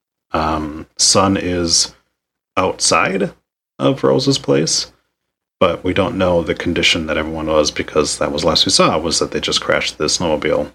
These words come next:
So, and she was still hand-, like, her hands were tied. So, yeah, we'll see. But, uh, that was the first episode of the second season of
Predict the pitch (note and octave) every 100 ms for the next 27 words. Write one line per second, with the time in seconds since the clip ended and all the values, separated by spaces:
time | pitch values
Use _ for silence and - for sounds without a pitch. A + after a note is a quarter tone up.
0 | _ - D#2 D2+ - _ _ F2 E2+ G2
1 | F2+ E2 F#2 E2+ - C2+ - - _ -
2 | A#2 E2+ D#2 - _ _ _ _ - F2
3 | A#2+ G2+ D#2 - E2+ - - E2 D#2 -
4 | _ _ _ - - _ _ _ _ -
5 | - - _ _ _ - C3+ C#3 C3 B2
6 | C#3+ - G#2+ G#2+ G2+ A2+ G#2+ - C3+ -
7 | D3+ C3+ - C3 - A#2 - - A2+ B2
8 | E2+ E2 E2 - - - - D#2 D#2 G2
9 | A2+ _ _ _ _ - D#2 D#2 G#2